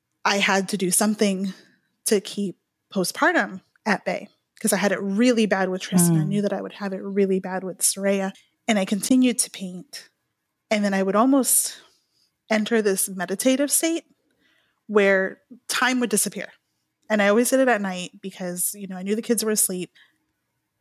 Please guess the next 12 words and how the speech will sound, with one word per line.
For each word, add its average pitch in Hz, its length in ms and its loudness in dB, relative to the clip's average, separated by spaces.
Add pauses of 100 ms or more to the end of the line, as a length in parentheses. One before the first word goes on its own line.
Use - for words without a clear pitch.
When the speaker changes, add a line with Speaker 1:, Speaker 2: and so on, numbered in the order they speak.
(100)
Speaker 1:
And 220 260 2
it 214 160 2
just, - 340 0 (220)
it, 220 160 2 (600)
it 233 100 4
was 220 180 4
a 196 80 2
way 208 260 4
for 214 240 -4
me 202 220 -4
to - 220 -6
release 180 880 -4